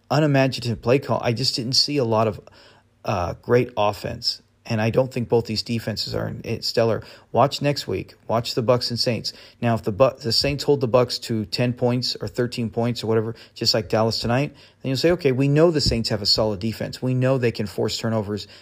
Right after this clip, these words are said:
and play really good." But the same defense played the Bucs last year with Fitzpatrick and got lit up. So who knows?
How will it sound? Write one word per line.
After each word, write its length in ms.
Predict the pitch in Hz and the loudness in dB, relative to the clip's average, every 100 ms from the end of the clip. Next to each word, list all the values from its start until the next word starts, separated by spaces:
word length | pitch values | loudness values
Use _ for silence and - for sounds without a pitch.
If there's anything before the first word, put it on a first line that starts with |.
| _ | _
and 140 | - 104 | -8 -2
play 160 | 113 | 0
really 220 | 104 104 98 | 0 -2 0
good." 380 | 113 104 98 - _ - - _ _ _ | 0 0 -4 -16 _ -20 -20 _ _ _
But 280 | 113 - - _ | -2 -2 -8 _
the 100 | - | -2
same 300 | 123 147 139 | 2 2 2
defense 560 | 127 135 - 117 107 - _ - | 2 0 0 0 -2 -6 _ -2
played 180 | 127 | 0
the 80 | 110 | 2
Bucs 260 | 110 117 - | 2 2 4
last 280 | 117 131 123 | 2 2 -2
year 80 | |
with 140 | 110 107 | -2 -2
Fitzpatrick 600 | 113 - 120 131 110 - | -4 -2 -2 -2 -4 -4
and 140 | 117 | -4
got 220 | 110 104 104 | -2 -4 -4
lit 340 | 107 113 - | -2 -2 0
up. 300 | 117 113 - - - - | 0 -2 -6 -20 -20 -12
So 300 | - 127 - - _ _ _ _ _ 139 | 0 2 0 -6 _ _ _ _ _ -2
who 140 | 175 | 2
knows? 420 | 160 143 104 - | 4 2 2 -6